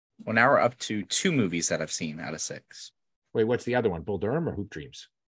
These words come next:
Speaker 1: Hoop Dreams. It was only f-, because of, uh,
Speaker 2: <laughs>
Speaker 1: okay, it was only because of a college class that I took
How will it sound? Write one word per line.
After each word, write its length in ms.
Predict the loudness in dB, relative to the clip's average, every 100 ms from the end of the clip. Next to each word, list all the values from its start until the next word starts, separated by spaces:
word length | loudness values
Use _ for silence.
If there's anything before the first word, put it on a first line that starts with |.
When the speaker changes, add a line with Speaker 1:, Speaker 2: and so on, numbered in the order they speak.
| _ -4
Speaker 1:
Hoop 160 | -2
Dreams. 420 | 0 0 -2 -2 4
It 80 |
was 120 | 6 8
only 180 | 8
f-, 120 | 6 2
because 320 | 2 6 8
of, 140 | 8 10
uh, 340 | 10 10 10 8 2 2
Speaker 2:
<laughs> 300 | _ _ 2
Speaker 1:
okay, 360 | 4 8 6 6 _
it 100 | 2
was 120 | 2
only 300 | 4 4 4
because 340 | 2 2 0 0
of 80 |
a 60 | -2
college 360 | 2 2 2 2
class 300 | 0 2 2
that 100 | -2
I 40 |
took 280 | 0 -2